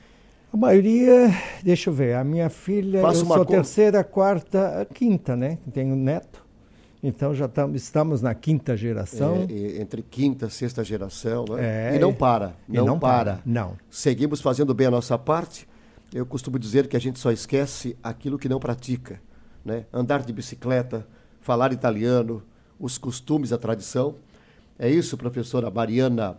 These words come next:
Speaker 2: Búrigo Demenec. Aliás, deixa eu perguntar, Orley, o nome com-, o seu nome completo é?
Speaker 1: É José Orley Sartor.
Speaker 2: Tem o José.
Speaker 1: Tem o Jo-,
Speaker 2: José.
Speaker 1: ah, todo mundo tem lá. Os rapazes lá da minha família, todo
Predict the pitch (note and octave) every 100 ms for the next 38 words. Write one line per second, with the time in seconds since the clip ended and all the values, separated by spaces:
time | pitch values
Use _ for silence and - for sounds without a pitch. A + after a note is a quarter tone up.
0 | - G#2+ G2+ D#3+ D3+ C3 A#2 C3+ A2+ G#2
1 | B2+ B2+ D3 F#3+ F3 F3+ F#3 F3+ E3+ E3+
2 | E3 C3+ _ _ _ _ F3 F#3 E3+ F#3+
3 | C#3+ - C#3+ D3 C#3 F3+ F#3 F3+ D#3+ -
4 | - C3 D#3+ E3+ D#3+ C#3+ C3+ E3+ D#3+ C#3+
5 | C3 E3+ B2+ A2 A#2+ G2 C#3 C#3+ F3 _
6 | C3+ A2+ A#2+ C#3 C#3+ - D3+ C#3 - G#2
7 | A2+ A2+ A#2+ F#2+ F#2+ G#2 G2 _ _ -
8 | A#2 B2+ B2+ C3+ C3 C3 B2+ B2+ B2+ B2+
9 | G#2+ G#3 G#3 G3 F#3 G3 F3 - E3 F3
10 | D3 C#3 C3 B2+ - C#3 C#3 - D3 F3
11 | D3+ C#3+ C#3 C#3 C#3 C3+ A#2 A2+ B2+ D3+
12 | C#3+ F#3+